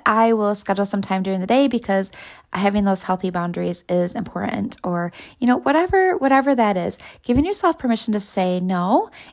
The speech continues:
and letting some of the guilt go of having to do all things or to be all things for all people. It's okay to say that, to honor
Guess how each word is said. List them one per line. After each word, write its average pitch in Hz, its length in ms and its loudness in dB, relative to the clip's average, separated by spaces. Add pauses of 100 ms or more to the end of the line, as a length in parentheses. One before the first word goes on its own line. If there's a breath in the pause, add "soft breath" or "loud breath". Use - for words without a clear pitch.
and 202 320 2 (100)
letting 254 600 2 (260 loud breath)
some 214 480 2 (340)
of 196 280 2
the 185 120 0
guilt 190 480 -4
go 214 240 2
of 185 100 2
having 202 320 0
to 196 80 0
do 196 460 0
all 214 200 0
things 277 540 0
or 185 160 -4
to 180 100 -6
be 208 260 0
all 214 180 2
things 226 460 -2 (300 loud breath)
for - 180 -2
all 196 200 2
people. 208 500 0 (300 loud breath)
It's 208 260 0 (280)
okay 233 880 2
to - 160 -8
say 190 240 -2
that, 180 260 -4
to - 240 -8
honor 226 540 0